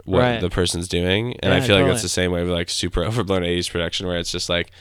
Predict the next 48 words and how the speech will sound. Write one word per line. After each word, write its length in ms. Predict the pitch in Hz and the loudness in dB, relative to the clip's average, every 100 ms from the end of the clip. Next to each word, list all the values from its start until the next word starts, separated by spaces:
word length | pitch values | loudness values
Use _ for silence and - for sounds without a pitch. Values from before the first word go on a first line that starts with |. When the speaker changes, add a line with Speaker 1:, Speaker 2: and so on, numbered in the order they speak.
| - - - | -20 -8 -4
Speaker 1:
I 80 | |
can 120 | 156 131 | -2 0
hear 240 | 110 85 | 2 2
there's 200 | 82 82 | 2 -2
something 280 | - 85 82 | -2 -4 -4
cool 240 | - 82 71 | -4 -4 -4
in 80 | |
here 180 | 92 76 | -4 -6
and 340 | 76 64 73 - | -6 -8 -10 -12
you're 160 | 73 127 | -4 2
Speaker 2:
Yeah, 160 | 127 | 2
Speaker 1:
just 160 | 113 110 101 | 2 0 -2
a 120 | 85 | 0
product 300 | 82 82 80 | 0 2 0
Speaker 2:
absolutely. 100 | 80 | -2
Speaker 1:
of 80 | 85 73 | -4 -6
your 80 | |
time 400 | 78 80 69 64 | -6 -6 -6 -10
or 20 | 64 | -12
whatever. 200 | 65 135 | 0 4
Speaker 2:
Right, 300 | 135 117 98 | 6 4 0
right, 200 | 123 123 | 0 2
right. 260 | 123 113 110 | 4 2 0
It's 180 | - | -2
just 260 | - - - | -4 -2 0
a, 160 | 113 107 | 0 0
it's 160 | - | -2
just 200 | - - | -6 -2
a 60 | 123 | 0
layering 640 | 113 117 117 113 110 110 | 2 4 4 2 0 -2
of, 240 | 107 107 107 | -4 -6 -8
of, 480 | 110 107 104 - - - - - - | -6 -6 -6 -12 -20 -20 -20 -20 -6
of 160 | 110 107 | -4 0
whatever 720 | 110 113 110 120 110 104 101 - | 2 2 2 0 -2 -6 -8 0
on 60 | 107 | 4
Speaker 1:
Uh-huh. 200 | 101 78 73 | 6 4 2
Speaker 2:
top 300 | 113 123 131 | 2 2 0
of 60 | 131 147 147 | -2 -2 0
it. 360 | 170 135 180 | 0 2 2
<laughs> 80 | 156 | 2
It's 100 | - | -2
still, 380 | - - 131 113 | -8 0 4 4
it's 180 | 120 123 | 2 -2
still 360 | 127 139 131 | -4 2 2
three 260 | 117 113 107 | 2 -4 -6
chords 560 | - 113 117 110 120 - | -2 0 0 -2 -4 -2
and, 100 | 104 | 2
Speaker 1:
Yeah. 360 | 92 80 87 | 4 2 -2